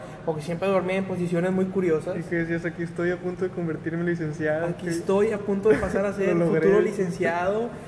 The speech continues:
Speaker 1: El día que me dieron mi, el día que me dieron mi pase de prepa, dije, "No, no puede ser". Fui con mi mamá y le dije, "Te lo dije, jefa, te dije que iba a
Speaker 2: Lo logré.
Speaker 1: salir". Con trabas, muchas trabas,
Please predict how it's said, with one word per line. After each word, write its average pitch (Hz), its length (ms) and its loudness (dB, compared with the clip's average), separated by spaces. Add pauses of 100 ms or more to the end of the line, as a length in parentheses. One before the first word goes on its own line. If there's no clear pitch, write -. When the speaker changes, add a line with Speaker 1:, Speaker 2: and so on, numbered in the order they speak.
(160)
Speaker 1:
El 170 160 2
día 180 180 2
que 208 100 -4
me 196 100 -2
dieron 202 180 0
mi, 175 500 0 (320)
el 175 100 -2
día 170 140 -4
que 202 80 -6
me 196 100 -4
dieron 202 240 2
mi 196 60 0
pase 180 280 -6
de 190 120 -2
prepa, 170 340 -4
dije, 175 220 -6
"No, 175 340 0 (480)
no 185 140 0
puede 202 240 -6
ser". 208 420 -4 (540)
Fui 175 100 -2
con 185 140 0
mi 185 100 4
mamá 170 260 0
y 175 40 -2
le 180 60 4
dije, 175 320 2 (260)
"Te 202 80 -2
lo 190 100 -4
dije, 208 320 -2
jefa, 208 260 -4 (280)
te 196 60 -2
dije 214 280 2
que 233 100 -4
iba 240 120 4
a 226 40 4
Speaker 2:
Lo 220 40 -2
logré. 185 160 2
Speaker 1:
salir". 180 280 2 (420)
Con 185 260 2
trabas, 240 560 2 (400)
muchas 220 400 0
trabas, 196 500 -2